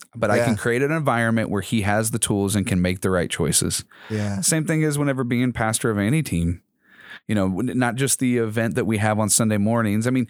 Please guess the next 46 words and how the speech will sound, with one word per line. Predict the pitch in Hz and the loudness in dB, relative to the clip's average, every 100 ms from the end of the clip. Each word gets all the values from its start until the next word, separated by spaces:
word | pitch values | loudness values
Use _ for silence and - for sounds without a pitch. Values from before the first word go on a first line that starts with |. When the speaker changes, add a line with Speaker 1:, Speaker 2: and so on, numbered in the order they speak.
| - | -8
Speaker 1:
sometimes | - 220 208 226 214 | -4 -2 0 0 0
the | 175 | -2
power | - 147 160 | -2 0 0
just | 175 160 | 0 -2
goes | - 127 135 | 0 0 0
out, | 131 - | 0 -2
or, | 160 | -2
you | 220 | 0
know, | 170 | 0
I | 104 | 2
mean, | 139 120 | 0 0
s-, | - - 135 | -2 -2 0
tech | - 180 | 0 2
stuff | - 123 - | 2 0 0
is | 110 - - | 0 0 0
wild. | 95 143 131 | -2 2 2
Speaker 2:
Yeah. | 139 117 - | 2 0 -4
Speaker 1:
You | 175 | -2
can | 180 | 0
be | 180 | 0
the | 147 | 2
most | 143 - | 0 2
expert | 165 - 117 | 0 0 -2
and | 107 | 0
things | 113 120 113 | 0 0 2
just | 110 - | 2 2
go | 120 117 | 0 0
crazy. | 139 160 214 64 | 0 0 0 -4
Done. | - | -6
Speaker 2:
Sometimes | - 160 156 165 156 151 | 2 4 4 2 0 0
you're | 135 | 0
at | 139 | 2
the | - | 0
Speaker 1:
<laughs> | - | 2
Speaker 2:
preaching | 151 147 147 | 0 2 0
and | 135 | 0
teaching | 123 143 - 131 | 0 0 0 0
convention | 123 123 117 - 117 117 - - - | 0 0 0 0 -2 0 0 0 2
and | 143 135 | 2 2
half | 113 147 165 | 2 2 2
of | 185 143 | 0 0
the | 147 | 0
L | 143 156 | 2 2
E | 147 | 2
D | 160 | 0
wall, | 175 131 120 | 2 2 2